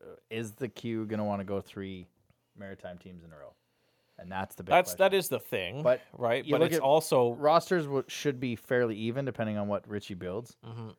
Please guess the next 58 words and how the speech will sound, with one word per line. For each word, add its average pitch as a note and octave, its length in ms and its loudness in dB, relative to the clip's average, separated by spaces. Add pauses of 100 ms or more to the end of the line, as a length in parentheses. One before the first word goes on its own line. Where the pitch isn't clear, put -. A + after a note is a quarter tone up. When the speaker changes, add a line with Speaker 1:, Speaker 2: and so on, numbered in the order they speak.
(360)
Speaker 1:
But G#2 100 -4
then A#2+ 140 2
it A2 60 -2
comes A2+ 180 -2
down A2+ 160 2
to A2+ 160 -4
the G2 100 -6
city, B2 380 -2
the G#2 320 -2
area, G#2+ 420 0
and G2+ 100 -4
the G2 80 -4
arena, F#2 320 -4
right? E2 300 -8
And G#2+ 160 -12
Speaker 2:
Mm-hmm. - 100 -4
Speaker 1:
I A2 40 0
don't A#2+ 160 4
know A#2 100 2
Rimouski's A2 960 -4
arena. G#2 420 -6
I A2 120 -2
mean, A2+ 160 0 (320)
our D3+ 160 12
arena C3 200 6
is G2+ 60 -2
bigger G#2 220 -2
than F#2 120 -8
Rimouski's, E2+ 560 -8
but G2+ 120 -6
I G#2 60 0
don't A#2 160 0
know A2+ 120 0
where G#2+ 380 -2 (120)
Rimouski's G#2 440 -8
arena F#2 180 -12
is B2 440 -2
to - 140 -12
Speaker 2:
Yeah. G#2+ 140 -2
Speaker 1:
hotels B2+ 540 2
and F#2+ 100 -10
Speaker 2:
Mm-hmm. G2+ 140 -14
It, G2 40 -8
Speaker 1:
situations A#2 480 -6
Speaker 2:
it, G#3+ 220 -2
it's G3 140 2
Speaker 1:
and F3+ 100 6
Speaker 2:
Rimouski. C3+ 440 -2
It's, - 140 -14
Speaker 1:
Yeah. D#3+ 100 0
Speaker 2:
it's, - 140 -2
it's - 200 -2
a C3 80 0
small C3+ 640 4
community, A#2+ 720 -4 (360)
a - 100 -4
hockey A2+ 360 0
community. A2 800 -8